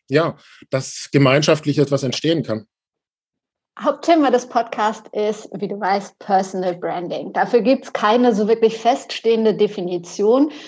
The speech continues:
Speaker 2: Ähm, was verstehst du unter Personal Branding?
Speaker 1: Für mich hat's sehr, sehr viel damit zu tun, Dinge sichtbar zu machen. Ja, ich assoziiere damit gar nicht Begrifflichkeiten,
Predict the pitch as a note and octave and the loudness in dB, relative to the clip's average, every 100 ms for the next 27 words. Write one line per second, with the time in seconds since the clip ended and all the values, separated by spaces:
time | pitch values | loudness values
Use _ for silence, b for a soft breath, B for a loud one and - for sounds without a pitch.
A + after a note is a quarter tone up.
0 | B - A3 A3+ - B3+ B3+ D4 C#4 C4 | B -2 0 0 0 -2 -2 -4 -4 -4
1 | - B3+ E3+ F3 F3 F#3 G3 G3+ F3 F3 | -2 -2 -2 -8 -12 -12 -12 -8 -10 -8
2 | F3+ E3+ G#3 G#3+ _ _ _ _ _ _ | -10 -10 -16 -20 _ _ _ _ _ _
3 | _ _ - - D3 C#3+ F#3 F3 E3 - | _ _ -20 -4 2 4 4 2 2 -2
4 | - - - C3+ B2 D#3 D#3 D#3 E3+ D#3+ | -10 -12 -14 -6 0 2 2 2 2 2
5 | D3+ - C3+ D#3 B2 C#3+ D#3 A#2+ E3 D#3+ | 0 -6 -8 -6 0 2 4 4 0 -2
6 | - C3 A#2 G#2 _ _ _ _ - - | 2 2 2 -4 _ _ _ _ -14 -4
7 | C3+ B2+ B2+ B2 F2+ _ _ _ - A#2 | 0 0 0 -2 -4 _ _ _ -8 0
8 | B2 C3 B B B B B _ - D3+ | 0 -2 B B B B B _ -10 -10
9 | - C3+ D#3+ - - D#3+ D#3 C#3 C#3+ C#3+ | -6 -2 -2 -4 -2 0 4 4 2 0
10 | - _ - E3+ - - C3 E3 E3 - | -10 _ -20 -18 -14 -2 2 4 2 0
11 | _ - D3 C#3+ C#3+ - F3 F3 D#3 - | _ -20 -16 -10 -8 2 2 2 -2 2
12 | D3+ D#3 D#3 D3+ D3 C#3+ B2+ - | 4 4 2 -2 0 -2 -6 -18